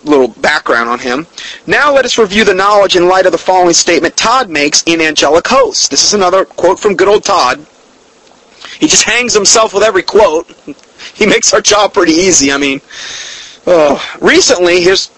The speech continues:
quote, "Recently I had an angel come to me in Kansas City. He said,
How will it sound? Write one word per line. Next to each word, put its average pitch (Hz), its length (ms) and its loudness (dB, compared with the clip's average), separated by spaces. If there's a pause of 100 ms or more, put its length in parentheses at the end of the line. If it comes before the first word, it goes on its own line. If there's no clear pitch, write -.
quote, 147 360 0 (380)
"Recently 214 520 2
I 185 120 -2
had 170 340 0 (100)
an 165 100 -2
angel 160 300 0
come 202 300 -2
to 202 80 2
me 170 180 2
in 165 80 0
Kansas 156 420 0
City. - 380 -2 (1200)
He 226 240 2
said, 175 480 0